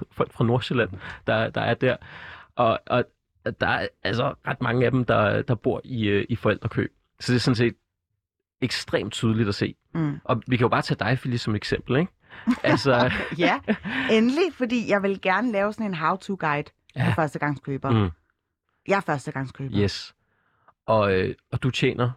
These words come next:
Speaker 2: Jeg tjener omkring syvogtredive tusind.
Speaker 1: Yes. Så det, man siger, det er, at du må, du tager din årsindkomst, og den er så på, hvad, fire hundrede og fyrre tusind kroner deromkring. Så må du gange den med fire. Og det er så, så mange penge, du må låne. Det er omkring en komma syv millioner kroner.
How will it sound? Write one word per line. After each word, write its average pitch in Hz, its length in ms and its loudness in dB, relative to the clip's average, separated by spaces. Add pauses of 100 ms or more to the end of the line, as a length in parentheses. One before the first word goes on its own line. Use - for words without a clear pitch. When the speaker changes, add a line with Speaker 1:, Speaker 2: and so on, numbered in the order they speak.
(460)
Speaker 2:
Jeg 180 80 -2
tjener 185 440 0
omkring 170 580 0
syvogtredive - 360 -10
tusind. - 300 -12
Speaker 1:
Yes. - 300 -10 (300)
Så - 100 -8
det, 135 140 2
man 151 100 4
siger, 113 240 0
det 127 140 -2
er, 107 140 2
at 104 80 -2 (160)
du 123 80 0
må, 139 320 2 (140)
du 135 60 -8
tager 131 220 -2
din 143 140 0
årsindkomst, - 640 -2
og - 80 -10
den 127 120 0
er 110 40 -2
så - 120 -2
på, 95 400 0 (180)
hvad, 107 260 -12 (120)
fire 104 100 -2
hundrede 98 360 0
og 90 80 -8
fyrre 113 220 0
tusind - 340 -10
kroner - 280 -12 (460)
deromkring. - 360 -4 (300)
Så - 100 0
må 139 80 4
du 123 60 0
gange 120 260 0
den 135 100 0
med 123 80 0
fire. 113 360 -2 (600)
Og 120 100 0
det 127 60 2
er 123 40 2
så, 127 140 2
så - 160 -2
mange 117 360 2
penge, 113 260 4
du 117 80 2
må 104 80 4
låne. 98 300 2
Det - 100 -2
er 123 40 4
omkring 110 380 0
en 120 160 2
komma 113 160 2
syv - 300 0
millioner 107 280 0
kroner. - 340 -8